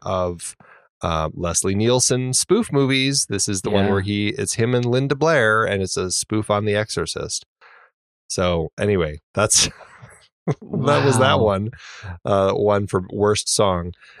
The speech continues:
Speaker 1: And then coming back around to worst supporting actor, Burt Young was nominated. Um, but <laughs> sadly, sadly, he lost to Donald Trump.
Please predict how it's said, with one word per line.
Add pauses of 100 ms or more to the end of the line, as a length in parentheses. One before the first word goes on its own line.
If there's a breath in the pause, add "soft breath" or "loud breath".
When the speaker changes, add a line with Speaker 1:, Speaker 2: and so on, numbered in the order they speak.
(160 loud breath)
Speaker 1:
And
then
coming
back
around
to
worst
supporting
actor,
Burt
Young (960)
was
nominated. (540 loud breath)
Um,
but (160)
<laughs>
sadly, (1600 soft breath)
sadly,
he
lost
to
Donald
Trump.